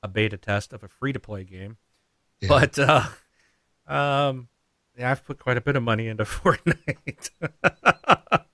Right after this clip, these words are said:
Speaker 1: We don't need to talk about that.
Speaker 2: <laughs>
Speaker 1: Um,
Speaker 2: It's nothing to be ashamed of.
Speaker 1: yeah, we'll see. It, I have a feeling that mode will be the most popular when the game goes free.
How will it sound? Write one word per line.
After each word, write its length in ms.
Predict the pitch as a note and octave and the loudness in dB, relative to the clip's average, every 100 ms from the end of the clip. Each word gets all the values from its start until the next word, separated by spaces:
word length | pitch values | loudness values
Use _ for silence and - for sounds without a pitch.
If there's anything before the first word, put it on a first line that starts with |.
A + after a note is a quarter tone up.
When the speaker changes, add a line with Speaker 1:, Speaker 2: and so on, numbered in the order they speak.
| _ - - - _ - | _ -20 -20 -20 _ -18
Speaker 1:
We 40 | A2+ | -14
don't 100 | G#2 | -14
need 100 | G#2 | -16
to 80 | |
talk 240 | - G2+ - | -14 -14 -14
about 240 | G2+ G2 - | -18 -10 -4
that. 220 | A2 - _ _ _ - _ - | -4 -4 _ _ _ -20 _ 4
Speaker 2:
<laughs> 300 | A2 F#2 C3+ | 4 4 4
Speaker 1:
Um, 680 | D3 D3 C#3+ C#3 C3+ B2+ - _ _ _ _ _ | 6 6 6 4 2 -2 -14 _ _ _ _ _
Speaker 2:
It's 160 | - - | -6 0
nothing 180 | A#2 D#3+ | 2 4
to 40 | |
be 80 | D#3 | 6
ashamed 400 | C3 - G2 F2+ | 6 4 4 2
of. 220 | F#2+ B2+ - | 0 -2 -4
Speaker 1:
yeah, 160 | B2+ A#2+ | -4 -4
we'll 240 | A#2+ C3 | -2 -4
see. 360 | - C#3 B2 A2+ | -4 -2 -2 2
It, 180 | D3 D#3 | 4 8
I 60 | D#3+ | 8
have 200 | F3+ F#3+ | 8 4
a 60 | |
feeling 380 | D#3+ F3 F3+ D3+ | 2 2 2 2
that 160 | C3 G2+ | 0 -2
mode 220 | B2+ B2+ | 0 0
will 60 | A#2+ | 2
be 140 | A2+ A#2 | 2 2
the 80 | |
most 300 | A2 A#2 A2 | 2 -2 -2
popular 480 | B2 A#2 A2+ G#2+ A2 | 0 0 -2 -8 -8
when 100 | A2+ | -8
the 80 | A2 | -10
game 240 | A2+ G#2+ | -10 -10
goes 220 | G#2+ G#2 - | -10 -14 -14
free. 320 | - G#2+ | -18 -18